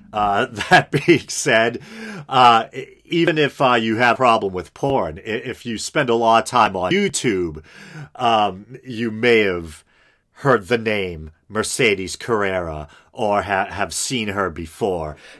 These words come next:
'Cause not only is she an adult film star, she was also something of a YouTube personality.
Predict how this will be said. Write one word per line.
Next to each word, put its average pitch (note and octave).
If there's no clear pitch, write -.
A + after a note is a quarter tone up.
'Cause B2+
not D3
only F3
is B2+
she D3
an A2+
adult G#2+
film E3
star, D#2
she -
was A#2
also C#3
something A2+
of F#2
a F2+
YouTube G#2
personality. D#2+